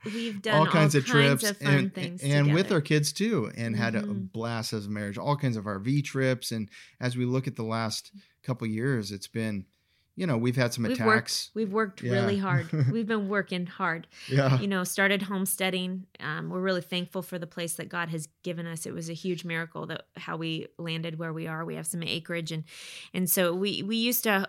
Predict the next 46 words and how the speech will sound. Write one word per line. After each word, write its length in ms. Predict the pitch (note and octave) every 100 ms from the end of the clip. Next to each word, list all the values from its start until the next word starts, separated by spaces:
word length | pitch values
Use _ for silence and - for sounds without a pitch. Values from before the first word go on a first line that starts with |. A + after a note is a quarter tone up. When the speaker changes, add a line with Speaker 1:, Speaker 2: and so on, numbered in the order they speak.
| -
Speaker 1:
kinda 340 | - A#3 C4+
homestead 580 | F3+ F#3 F3 - E3 E3
as 160 | F3 E3
well. 160 | E3+
We 120 | E3 E3+
had 100 | E3
a 40 |
vineyard 540 | D#3 E3+ E3 E3 E3 - -
for 220 | - E3+
the, 40 | D#3
for, 260 | - F3 -
for 360 | - F3 D#3+ D#3+
about 240 | - D#3+ - _ _ - D#3+
ten 320 | - F3 E3+
years, 480 | E3 D#3+ E3 D#3+ - -
um, 400 | D3+ D3 D3 C#3+ _ -
Speaker 2:
Yeah. 120 | A2+
Speaker 1:
in 60 | E3+
the 60 |
midst 320 | E3+ F3 F3+ -
of, 100 | D#3
in 140 | - F3
middle 240 | F#3 F3
of 120 | D#3+
our 100 | D#3
marriage 440 | D3+ D#3 D3+ D#3 - - _ _ -
for 160 | E3+
a 80 | D#3+
while. 380 | D#3+ D#3+ D#3+ E3 - - - -
And 380 | F3+ F3 E3 E3 -
it's 220 | F#3 D#3+
just 240 | F#3+ F3+ -
good 140 | F3+
to 60 | E3
be 120 | F3+
back 280 | E3+ E3 F3
on 160 | E3+
land 220 | E3 F3
again. 240 | E3+ F3+ E3+
We 100 | D#3+
have 120 | D3+
seven 320 | - E3+ D#3
sons. 400 | D3 E3+ E3 D#3+
And 160 | D#3 D3+
so 200 | E3 D#3
they, 280 | E3 D#3+